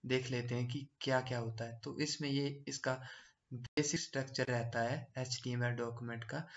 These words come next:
जो यहाँ पे शो किया हुआ है मैंने, ठीक है?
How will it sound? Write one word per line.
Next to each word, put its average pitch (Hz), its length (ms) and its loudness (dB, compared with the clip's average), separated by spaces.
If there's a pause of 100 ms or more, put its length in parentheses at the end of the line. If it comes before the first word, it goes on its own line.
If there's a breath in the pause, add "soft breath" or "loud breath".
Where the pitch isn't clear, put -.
(300 loud breath)
जो 127 160 2
यहाँ 127 260 2
पे 127 160 -2
शो 123 280 -2
किया 120 240 0
हुआ 113 180 0
है 113 60 2
मैंने, 123 320 -2 (520 loud breath)
ठीक 139 160 0
है? 123 320 -2